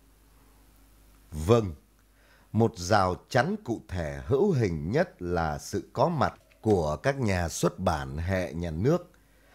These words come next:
Mọi tác phẩm muốn được phổ biến phải trải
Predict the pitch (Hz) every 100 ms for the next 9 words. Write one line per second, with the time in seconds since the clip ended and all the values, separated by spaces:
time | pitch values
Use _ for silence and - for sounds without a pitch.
0 | _ - 107 110 78 95 - 175 185 -
1 | 101 80 87 127 170 214 131 - 92 73
2 | 78 120 139 196 208 90 80 - 87